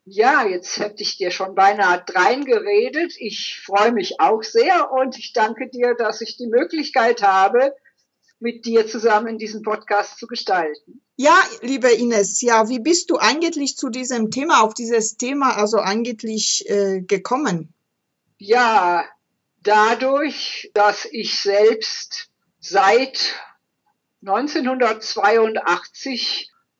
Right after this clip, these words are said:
Speaker 1: Transformationsprozesse jede Menge durchlaufen habe und es ist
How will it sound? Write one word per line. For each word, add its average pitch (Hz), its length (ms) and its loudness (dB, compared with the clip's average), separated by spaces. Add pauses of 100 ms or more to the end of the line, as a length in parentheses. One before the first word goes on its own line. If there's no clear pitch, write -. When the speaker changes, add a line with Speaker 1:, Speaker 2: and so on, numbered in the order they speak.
(120)
Speaker 1:
Transformationsprozesse 220 1900 0
jede 220 640 0
Menge 214 520 -2 (100)
durchlaufen 226 760 2
habe 247 680 2
und 226 640 -4
es 214 260 -4
ist - 580 -8